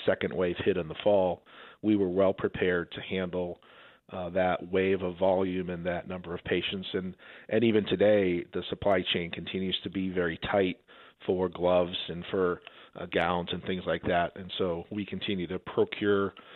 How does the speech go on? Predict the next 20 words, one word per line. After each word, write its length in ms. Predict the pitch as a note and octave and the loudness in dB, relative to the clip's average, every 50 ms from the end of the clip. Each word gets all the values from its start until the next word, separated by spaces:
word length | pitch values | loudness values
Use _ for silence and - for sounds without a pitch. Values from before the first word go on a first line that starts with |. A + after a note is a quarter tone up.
| - - - - - - | -20 -20 -20 -16 -10 -6
uh, 160 | G2 F2+ F2+ - | -6 -6 -4 -4
an 140 | G2 G2 | -4 -2
adequate 360 | G2+ G#2 G2+ G2 - - A2 - | 0 2 0 0 2 0 0 0
supply 400 | - G2 - - A2+ G#2+ G#2+ G2+ G2 - | 0 -4 0 2 4 4 4 4 2 2
for 240 | - G#2+ A2 G2+ - - - - | 2 4 4 2 2 -4 -8 -4
our 120 | - F#2 | -2 -2
patients 380 | F#2 - G2+ F#2+ F2 - F#2 - - | -2 0 0 0 0 -2 -4 -6 -6
and 80 | G2+ F#2 | -6 -6
our 120 | E2+ E2+ - - | -4 -4 -4 -2
staff. 340 | - - - F#2+ F#2 F#2+ - - - - _ _ _ - - - - _ - | 0 2 2 2 2 2 0 -4 -14 -20 _ _ _ -20 -20 -20 -20 _ -8
Uh, 140 | G#2 F#2+ F2+ | -8 -6 -4
but 140 | E2+ G2 - | -4 -2 -2
because 320 | G#2+ G2+ - C#3+ B2+ - | 0 2 2 4 4 4
we 80 | A#2+ A2+ | 4 4
weren't 260 | A2 A2 G2 D#2+ - - - - - | 6 4 4 2 0 -4 -4 2 4
hit 180 | A#2+ A#2 - - | 4 4 4 2
hard 420 | - - - G2+ G2+ G2+ G#2+ G#2 G2+ | -2 0 2 4 6 6 6 6 4
in 100 | F#2 F2 | 2 -2
the 80 | F#2 - | -2 0
first 200 | - G#2 G#2 - | 2 2 2 2